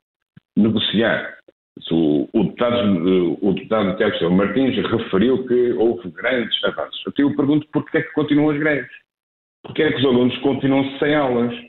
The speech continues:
Esta é que é a questão. Relativamente às outras carreiras da, da, da administração pública, claro que nós defendemos o princípio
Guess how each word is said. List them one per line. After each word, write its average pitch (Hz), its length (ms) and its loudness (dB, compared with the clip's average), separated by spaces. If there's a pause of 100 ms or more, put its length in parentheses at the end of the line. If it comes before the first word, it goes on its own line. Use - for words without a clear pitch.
(180)
Esta 175 280 0
é 165 60 2
que 170 100 2
é 160 40 4
a 156 60 2
questão. 139 560 0 (440)
Relativamente 151 520 2
às 123 120 0
outras 117 300 2
carreiras 95 460 2
da, 95 200 0
da, 90 240 0
da 90 300 -2
administração 101 580 0
pública, 90 340 -4
claro 170 300 0
que 123 80 2
nós 113 200 2
defendemos 117 340 0
o 123 40 2
princípio 131 600 0